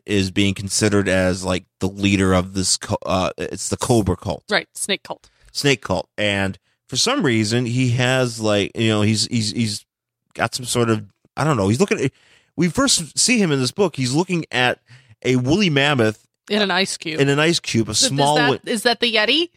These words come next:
Speaker 1: Yes, that's a,
Speaker 2: <laughs>
Speaker 1: eventually, and then after becoming a
Speaker 2: Is it
Speaker 1: ninja, he became a woolly mammoth.
Speaker 2: <laughs> And he got stuck in
Speaker 1: That,
Speaker 2: a
Speaker 1: that was,
Speaker 2: comic
Speaker 1: that,
Speaker 2: book.
Speaker 1: that was
Speaker 2: Is
Speaker 1: when,
Speaker 2: that how, is that what happened?
Speaker 1: that was when Vince signed him.
Speaker 2: I, i-, is that what
Speaker 1: Yeah.
Speaker 2: happened? He got,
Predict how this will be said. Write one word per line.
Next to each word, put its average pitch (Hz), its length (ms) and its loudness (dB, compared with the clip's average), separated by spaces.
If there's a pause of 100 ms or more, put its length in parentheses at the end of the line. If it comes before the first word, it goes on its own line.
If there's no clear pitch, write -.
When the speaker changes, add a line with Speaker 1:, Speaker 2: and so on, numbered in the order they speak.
(540)
Speaker 1:
Yes, 180 460 0
that's 247 180 0
a, 180 40 0
Speaker 2:
<laughs> - 560 -2
Speaker 1:
eventually, 190 360 2
and 170 80 0
then 202 140 0
after 202 260 0
becoming 196 300 2
a 170 40 2
Speaker 2:
Is 160 60 -2
it 220 120 2
Speaker 1:
ninja, 175 260 0 (160)
he 175 60 0
became 175 360 0
a 160 60 2
woolly 165 260 2
mammoth. 143 580 -2
Speaker 2:
<laughs> 302 80 0 (1120)
And 285 60 2
he 269 80 2
got 240 120 0
stuck - 300 0
in 147 80 0
Speaker 1:
That, 170 80 2
Speaker 2:
a 147 40 -6
Speaker 1:
that 185 80 0
was, 202 80 2
Speaker 2:
comic 208 100 0
Speaker 1:
that, 190 120 2
Speaker 2:
book. 196 60 0
Speaker 1:
that 214 80 2
was 226 100 2
Speaker 2:
Is 226 40 2
Speaker 1:
when, 185 80 2
Speaker 2:
that 269 160 2
how, 285 180 2
is 269 120 0
that 269 100 2
what 233 100 2
happened? 254 360 0
Speaker 1:
that 151 100 2
was 180 140 2
when 170 80 2
Vince 143 280 0
signed 98 320 0
him. 95 180 -12 (140)
Speaker 2:
I, 240 60 -2
i-, - 20 2
is 214 520 -2
that 247 120 2
what 233 80 2
Speaker 1:
Yeah. 262 80 2
Speaker 2:
happened? 254 200 0
He 226 100 0
got, 202 280 0